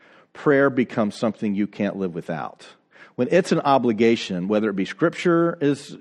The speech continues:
memory or scripture reading or prayer, once that all becomes obligatory, it loses all power. You might as well just not even do it.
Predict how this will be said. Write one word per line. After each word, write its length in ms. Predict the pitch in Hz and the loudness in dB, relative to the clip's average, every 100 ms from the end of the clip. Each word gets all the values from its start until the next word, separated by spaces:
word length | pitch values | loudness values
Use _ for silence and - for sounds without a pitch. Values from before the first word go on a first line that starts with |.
| - | -4
memory 600 | 131 160 180 170 170 175 | 0 2 2 2 2 2
or 160 | 101 | 0
scripture 460 | 92 - 135 - 107 | -2 0 -2 0 -4
reading 600 | 92 123 165 165 170 165 | 0 2 4 4 2 0
or 180 | - 196 | 0 -2
prayer, 480 | - 156 151 143 - - | 2 4 4 4 -2 -4
once 400 | 131 170 240 - | 4 4 4 2
that 300 | 175 190 - | 4 4 4
all 200 | 156 160 | 4 4
becomes 480 | 151 - 156 139 139 | 0 0 0 0 -2
obligatory, 920 | 117 104 117 135 170 - 208 226 226 220 _ _ _ - | -2 0 2 2 2 4 4 4 2 -4 _ _ _ 0
it 140 | 147 | 2
loses 520 | 143 147 147 131 147 | 4 6 6 4 0
all 320 | 127 120 120 | 2 2 2
power. 680 | 117 - 113 98 85 69 - _ _ _ _ _ _ _ | 0 -2 0 2 0 -4 -12 _ _ _ _ _ _ _
You 80 | 135 | 0
might 200 | 135 139 | 4 4
as 100 | 123 | 4
well 140 | 127 | 2
just 280 | 113 120 - | 2 0 0
not 200 | 127 113 | 0 2
even 240 | 113 95 85 | 2 0 -4
do 260 | 101 87 | -4 -6
it. 240 | 78 - | -6 -16